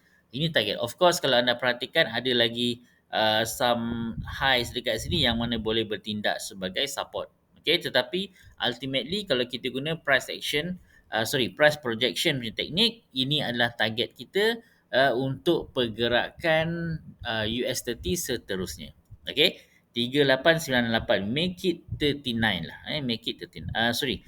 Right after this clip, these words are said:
thirty-eight nine seven, ah, thirty-eight nine seven. Okey, now, kat-, uh, satu lagi yang cara yang saya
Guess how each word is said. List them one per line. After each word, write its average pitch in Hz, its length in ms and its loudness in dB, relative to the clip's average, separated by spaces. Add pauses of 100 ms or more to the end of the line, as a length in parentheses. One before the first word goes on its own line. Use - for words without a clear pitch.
(180)
thirty-eight 160 640 0
nine 143 320 2
seven, 139 560 2
ah, 104 400 -2
thirty-eight 104 480 -4
nine 92 160 0
seven. 80 320 -12 (1200)
Okey, - 160 -8 (480)
now, 143 320 2 (240)
kat-, 139 400 0
uh, 147 160 6
satu 175 240 2
lagi 208 400 4
yang 170 320 4
cara 151 240 4
yang 143 160 2
saya 139 160 0